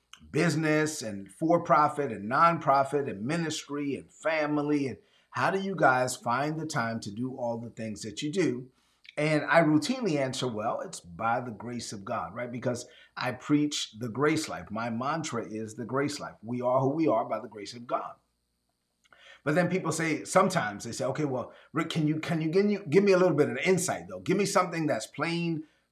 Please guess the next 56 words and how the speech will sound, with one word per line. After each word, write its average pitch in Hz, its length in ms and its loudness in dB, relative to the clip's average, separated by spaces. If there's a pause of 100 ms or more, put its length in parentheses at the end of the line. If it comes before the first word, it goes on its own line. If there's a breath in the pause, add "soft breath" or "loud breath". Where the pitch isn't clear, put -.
practical, 139 720 2
and 117 120 -6
portable, - 520 2
<laughs> - 20 -18
something 180 600 2
that, 156 260 2 (260 loud breath)
that 139 300 4
I 151 140 8
can 165 220 4
glean 165 520 4
from 165 240 0
your 160 160 4
life 127 300 2
that 120 120 -4
I 123 120 -4
can 135 160 -2
apply 120 580 0
to 127 100 -10
my 185 300 -4
life." - 400 -10
And 127 100 -8
so 151 320 2 (300 loud breath)
I'm 160 160 2
gonna 180 160 6
share 165 280 0
something 147 360 0
with 127 200 -2
you 127 140 0
that 110 120 -4
happened 135 480 -2 (100)
to - 140 -4
me 127 180 0
last 120 360 0
night 160 360 -4 (460)
that 156 280 4
I 156 120 4
thought 175 200 8
about 156 220 6
today, 147 160 2
and 135 120 0
I 127 40 0
said, 135 200 -2
"Yeah, 156 280 2
I - 20 0
should 131 220 -4
do 135 100 4
a 127 80 4
video 127 320 0
on 98 120 -8
that." 95 180 -8
I'm 180 180 -2
gonna 190 220 0
talk 147 240 0
about 117 320 -4
pushing 175 380 -4
through 110 360 -10